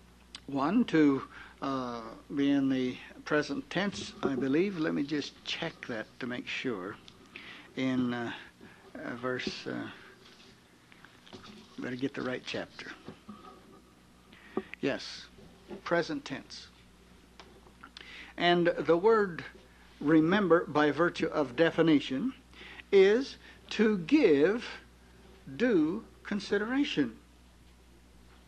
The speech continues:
Give due consideration, remember,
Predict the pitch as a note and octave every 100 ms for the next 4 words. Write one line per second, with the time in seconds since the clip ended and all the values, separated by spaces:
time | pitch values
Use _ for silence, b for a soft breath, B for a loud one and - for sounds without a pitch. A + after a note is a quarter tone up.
0 | - C#3 A3 C4 F#3 G#3+ G#3+ A3 - G3
1 | F#3 D#3 E3 F3 F3+ G3+ A3 D4 G#3+ B2
2 | -